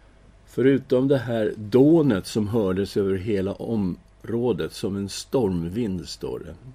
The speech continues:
men det dånade, så kunde lärjungarna den dagen, dagen tala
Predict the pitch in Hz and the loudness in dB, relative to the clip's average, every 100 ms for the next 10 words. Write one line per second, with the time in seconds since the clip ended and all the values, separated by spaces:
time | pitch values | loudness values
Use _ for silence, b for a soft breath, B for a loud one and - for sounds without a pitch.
0 | - 82 80 98 90 78 85 87 82 82 | -16 -12 -8 -4 -2 -4 -6 -8 -12 -16
1 | - _ _ _ _ _ _ _ _ b | -20 _ _ _ _ _ _ _ _ b
2 | b b b b b _ - 95 - 107 | b b b b b _ -10 -4 0 2
3 | 104 107 120 98 95 104 107 107 101 98 | 4 2 2 2 2 2 -2 -2 -2 -2
4 | 98 90 90 87 82 82 - 107 98 90 | -2 -2 -2 -4 -8 -12 -10 -4 -2 0
5 | 87 90 - 110 82 80 | -4 -8 -8 -6 -6 -8